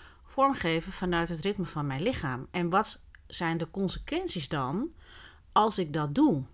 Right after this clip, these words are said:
En in hoeverre kan ik daar trouw aan blijven? En niet als een soort challenge, maar echt gewoon heel,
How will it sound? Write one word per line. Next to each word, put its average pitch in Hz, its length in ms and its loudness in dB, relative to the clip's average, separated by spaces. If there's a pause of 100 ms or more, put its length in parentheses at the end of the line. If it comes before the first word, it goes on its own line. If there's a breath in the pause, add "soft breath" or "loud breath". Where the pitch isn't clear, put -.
(1400)
En 170 280 0
in 175 140 2
hoeverre 202 380 2
kan 180 180 2
ik 170 80 0
daar 156 140 -2
trouw 247 240 4
aan 143 140 2
blijven? 123 600 -6 (640 loud breath)
En 180 160 2
niet 202 180 2
als 170 160 4
een 170 60 -2
soort - 280 -2
challenge, 175 520 6
maar 170 160 2
echt 175 240 0
gewoon 170 440 0
heel, 208 480 4